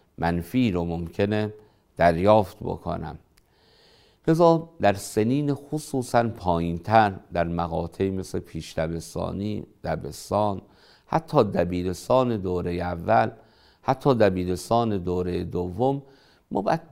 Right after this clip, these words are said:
دقت بکنیم که فرزندانمون در چه مدارسی حضور پیدا می‌کنن.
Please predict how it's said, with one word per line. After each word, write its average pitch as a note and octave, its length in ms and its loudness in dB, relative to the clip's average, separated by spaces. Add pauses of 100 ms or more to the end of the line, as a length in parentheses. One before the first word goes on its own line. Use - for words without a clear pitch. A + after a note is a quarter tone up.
دقت - 580 -6 (320)
بکنیم G#2+ 420 -2
که - 160 -4
فرزندانمون F#2+ 1120 -2 (500)
در E2+ 120 2
چه - 280 -2
مدارسی F2 800 -2
حضور E2+ 480 -8
پیدا E2+ 460 -4
می‌کنن. E2+ 560 -8